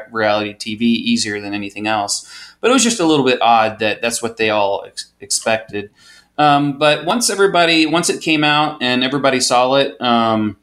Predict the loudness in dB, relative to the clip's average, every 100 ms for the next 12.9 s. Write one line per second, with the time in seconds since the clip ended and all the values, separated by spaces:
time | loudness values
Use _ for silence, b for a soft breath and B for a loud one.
0 | _ _ -2 0 2 2 2 2 2 2
1 | 0 -2 0 0 0 -4 -8 -4 0 2
2 | 2 2 0 0 -2 0 0 -2 -8 -8
3 | -4 -2 0 2 2 4 4 2 -2 _
4 | b b -4 0 0 0 0 0 0 0
5 | 2 2 0 -2 -6 -4 0 0 0 0
6 | 2 4 4 4 2 2 0 0 0 2
7 | 2 2 2 0 2 2 2 0 0 -2
8 | -2 0 0 -2 -2 0 0 0 0 0
9 | 2 0 0 0 2 0 -2 _ b b
10 | b -4 0 2 2 2 0 -2 -2 -2
11 | 0 0 0 0 2 -2 -2 -2 0 0
12 | 0 -4 -6 _ -2 0 0 -2